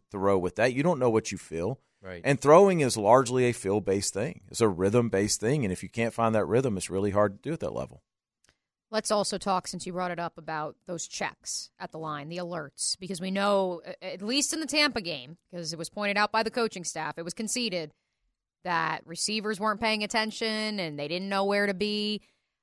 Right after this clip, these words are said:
Speaker 3: I just felt like, especially as we got into this stretch run, the number of times he changed the play at the line of scrimmage. And I'm not saying that he shouldn't be allowed to do that, because that's obviously part of being a quarterback. But it did, did it just feel like to you it was just incessant?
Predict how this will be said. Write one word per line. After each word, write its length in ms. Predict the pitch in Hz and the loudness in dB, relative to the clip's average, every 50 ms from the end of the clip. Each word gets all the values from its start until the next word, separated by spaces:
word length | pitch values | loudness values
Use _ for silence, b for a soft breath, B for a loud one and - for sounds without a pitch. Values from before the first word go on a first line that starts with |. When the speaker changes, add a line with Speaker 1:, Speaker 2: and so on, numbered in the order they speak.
| _ _ - | _ _ 2
Speaker 3:
I 240 | - 233 254 311 339 | 6 8 8 8 8
just 220 | 254 269 247 - | 4 0 -2 0
felt 220 | - 254 233 220 214 | 2 4 4 4 2
like, 160 | 208 208 - | 0 -2 -2
especially 720 | - - - - 247 247 240 - - 240 220 208 208 196 - - _ _ _ - | -2 -4 -2 0 0 -2 -2 -2 -2 -2 -2 -2 -4 -6 -8 -12 _ _ _ -4
as 220 | 180 190 190 170 | -2 -2 -2 -2
we 140 | 170 190 185 | -4 -4 -2
got 220 | 165 196 196 208 | 2 4 4 4
into 180 | 220 208 - 202 | 4 0 -4 -6
this 180 | 180 180 165 - | -6 -6 -6 -6
stretch 400 | - - - 254 320 - - - | -8 -6 -2 -2 -2 -2 -2 0
run, 400 | 214 185 160 160 170 170 180 175 _ _ _ _ _ _ _ _ _ _ _ _ _ _ _ - | 0 0 2 0 -2 -4 -6 -10 _ _ _ _ _ _ _ _ _ _ _ _ _ _ _ -6
the 180 | 185 214 214 | 0 2 4
number 440 | 220 220 233 294 339 403 403 339 277 | 4 6 6 6 4 6 6 4 4
of 80 | 233 - | 4 2
times 360 | - 226 254 254 233 202 - | 0 2 2 2 2 2 -2
he 120 | - 196 | -6 -8
changed 440 | 180 - - 220 220 240 240 208 - | -8 -6 -4 -2 -2 0 -2 -2 -4
the 80 | - 185 | -6 -8
play 520 | _ - 196 196 190 185 175 165 165 175 180 _ _ - | _ 0 2 2 2 2 0 -2 -4 -10 -14 _ _ -10
at 120 | 185 180 | -8 -6
the 80 | - 180 | -4 -2
line 240 | 175 170 165 160 | -2 -2 -2 -4
of 60 | 156 - | -4 -6
scrimmage. 440 | - - 165 139 - - - - - | -6 -6 -8 -8 -10 -12 -14 -6 0
And 80 | 196 | 2
I'm 80 | 240 294 | 4 6
not 140 | 359 339 320 | 6 4 4
saying 260 | - 277 262 247 226 | 4 0 0 0 -2
that 80 | 208 175 | -4 -6
he 60 | 196 | -6
shouldn't 260 | - - 233 208 190 | -4 -4 -4 -4 -4
be 60 | 175 185 | -4 -4
allowed 340 | 180 180 180 175 170 156 | -2 -2 -2 -2 -2 -4
to 80 | - 170 | -8 -6
do 220 | 151 190 247 262 202 | -2 0 0 0 0
that, 280 | 165 151 - - - - | -2 -4 -6 -8 -12 -10
because 160 | 185 180 165 | -8 -6 -4
that's 160 | 185 175 - | -4 -4 -2
obviously 300 | 190 180 170 175 - 185 | -2 -2 -2 -4 -8 -10
part 260 | - - 202 190 185 | -8 -6 -4 -2 -2
of 160 | 175 165 151 - | -2 -4 -8 -10
being 200 | 180 175 156 147 | -10 -10 -10 -12
a 40 | |
quarterback. 580 | - - - 254 262 254 202 160 135 - - _ _ _ _ _ _ _ _ - | -12 -6 -4 -2 -2 -2 -2 -2 -4 -6 -6 _ _ _ _ _ _ _ _ -6
But 100 | 220 226 | -4 -4
it 80 | 285 - | -2 -2
did, 200 | 359 - 208 196 | -2 -4 -4 -4
did 120 | - 311 | -2 0
it 100 | 370 392 | 0 0
just 200 | - 381 - - | 0 0 -2 0
feel 160 | - 302 302 | 0 2 2
like 200 | 294 277 254 - | 4 2 2 0
to 100 | - 247 214 | -4 -8 -6
you 460 | 190 196 240 294 269 208 170 156 - - | -4 -2 -2 -2 -2 -2 -4 -6 -8 -8
it 160 | - 196 220 214 | -6 -4 -2 0
was 160 | 240 226 - | -2 -2 -2
just 200 | 226 214 - - | -2 -4 -4 -4
incessant? 640 | 190 185 175 - - 285 392 427 - - - - - | -4 -4 -2 0 2 2 2 2 2 -2 -4 -6 -10